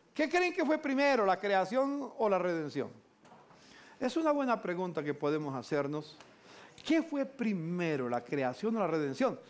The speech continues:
Con el hermano Darrell Miller hemos estado estudiando, Manuel se acuerda bien, hemos estado estudiando la historia transformadora.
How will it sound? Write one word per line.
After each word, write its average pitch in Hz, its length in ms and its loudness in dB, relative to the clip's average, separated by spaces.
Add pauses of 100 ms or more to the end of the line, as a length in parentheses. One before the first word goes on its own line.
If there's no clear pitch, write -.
(280)
Con 160 120 -2
el 156 80 0
hermano 190 560 2
Darrell 190 340 2
Miller 240 580 0 (540)
hemos 185 280 2
estado 190 340 2
estudiando, 196 760 2
Manuel 170 340 -2
se 175 80 -2
acuerda 185 380 2
bien, 185 300 -2 (400)
hemos 175 300 -2
estado 170 560 0 (100)
estudiando 165 480 0
la 156 120 2
historia 233 560 0
transformadora. 156 1120 -2